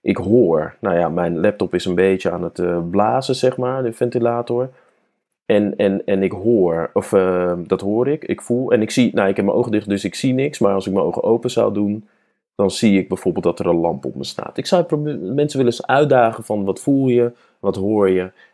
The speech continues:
en wat zie je? Probeer dat eens een minuut in alle stilte. En dan wat dichter bij jezelf te komen. En kijk eens hoe dat dan voelt. Gewoon hoe dat voelt. En sommigen die zeggen van: "Ja,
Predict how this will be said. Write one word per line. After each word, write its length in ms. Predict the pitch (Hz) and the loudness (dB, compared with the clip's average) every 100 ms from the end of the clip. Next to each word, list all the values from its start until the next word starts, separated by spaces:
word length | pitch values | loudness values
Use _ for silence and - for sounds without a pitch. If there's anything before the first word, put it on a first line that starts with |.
| - | -6
en 160 | 95 | -2
wat 180 | 90 - | -2 -4
zie 220 | - 87 | -2 -2
je? 100 | 78 | -2
Probeer 340 | - 113 110 104 | -4 0 2 2
dat 160 | 117 | 0
eens 120 | 113 | 0
een 80 | 104 | -2
minuut 300 | 95 107 131 | 0 0 -2
in 240 | - 90 - _ | -4 -6 -6 _
alle 320 | 139 131 123 | 0 2 0
stilte. 560 | 98 - 120 98 110 - _ _ _ | -4 0 0 0 -6 -14 _ _ _
En 220 | 107 98 | -2 0
dan 320 | 92 127 156 - _ | 2 2 0 -6 _
wat 240 | - 98 90 | -8 -6 0
dichter 300 | 131 - 107 | 0 2 0
bij 140 | 107 | 2
jezelf 380 | 92 - 123 147 | 0 0 -2 -2
te 100 | - | -6
komen. 420 | - 143 160 247 _ _ _ _ _ | -4 -4 -6 -10 _ _ _ _ _
En 160 | - 123 | -8 0
kijk 200 | 180 170 | 2 2
eens 120 | 127 | 2
hoe 160 | 135 | 2
dat 160 | 151 117 | 4 2
dan 200 | 110 98 | 0 -2
voelt. 280 | - 151 - | 0 -2 -2
Gewoon 380 | 214 226 233 175 | -2 -2 0 0
hoe 200 | 156 170 | 4 4
dat 140 | 143 | 4
voelt. 280 | 185 185 - | 2 0 -2
En 160 | - | -8
sommigen 300 | - 143 117 | 0 2 2
die 100 | 107 | -2
zeggen 220 | 98 98 92 | -2 -4 -2
van: 80 | |
"Ja, 240 | 95 80 | -2 -2